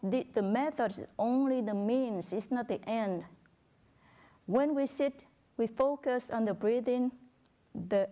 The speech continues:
abdomen. But what if we don't sit? We walk, we stand, we lie down, we do all kind of things during the day.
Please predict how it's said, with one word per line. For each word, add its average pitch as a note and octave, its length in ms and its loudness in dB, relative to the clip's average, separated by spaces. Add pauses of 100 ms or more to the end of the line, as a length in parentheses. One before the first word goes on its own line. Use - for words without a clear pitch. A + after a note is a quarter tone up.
abdomen. G#3 540 -2 (540)
But C4 100 2
what D#4 220 0
if D#4 180 0
we C#4 140 2
don't C4+ 260 2
sit? - 480 -2 (100)
We A3 180 2
walk, A#3 500 0
we A3 140 0
stand, A3 540 -2
we G3+ 120 -2
lie G#3 280 0
down, G#3+ 340 -2
we A3 80 2
do G#3+ 240 2
all B3+ 260 2
kind C4+ 260 -2
of B3+ 100 -4
things C4 300 0
during A#3+ 400 0
the G3 100 0
day. G#3 460 2